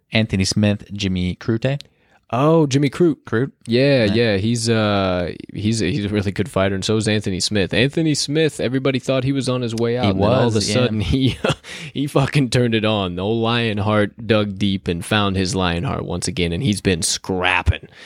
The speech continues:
Speaker 2: for the
Speaker 1: Yep.
Speaker 2: last couple fights. He's, uh, come away with a couple real clean, good victories.
Speaker 1: Yeah,
Speaker 2: And
Speaker 1: he's
Speaker 2: I
Speaker 1: had some close losses, but
Speaker 2: Yeah.
Speaker 1: man, he's been
Speaker 2: And, uh, well, I bet against him when he's, uh,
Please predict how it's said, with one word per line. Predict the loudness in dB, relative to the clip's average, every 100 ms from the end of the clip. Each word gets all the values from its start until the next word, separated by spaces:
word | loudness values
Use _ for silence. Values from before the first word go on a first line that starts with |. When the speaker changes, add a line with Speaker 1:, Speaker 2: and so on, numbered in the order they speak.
| -20 -8
Speaker 2:
for | -2
the | 2
Speaker 1:
Yep. | 2
Speaker 2:
last | 2 0
couple | -2 -4
fights. | -2 0 0 -2
He's, | -4 0
uh, | 0 0
come | -2
away | -2 -2
with | -2 -2
a |
couple | -2 -2 -6
real | -2 2 2
clean, | 0 -4 -2 -2 -2
good | -2 -2
victories. | 0 0 0 -4 -2
Speaker 1:
Yeah, | 0
Speaker 2:
And | 2
Speaker 1:
he's |
Speaker 2:
I | 0
Speaker 1:
had | 0
some | -2
close | 0 0 0
losses, | 0 0 -2 -6
but | -4 0
Speaker 2:
Yeah. | 2 0
Speaker 1:
man, | 0
he's | -2 -4
been | -2 -2
Speaker 2:
And, | -2
uh, | 0
well, | 2 2
I |
bet | 2 0
against | 0 2 0 0 -2
him | -2
when | 0
he's, | 0 -2
uh, | -2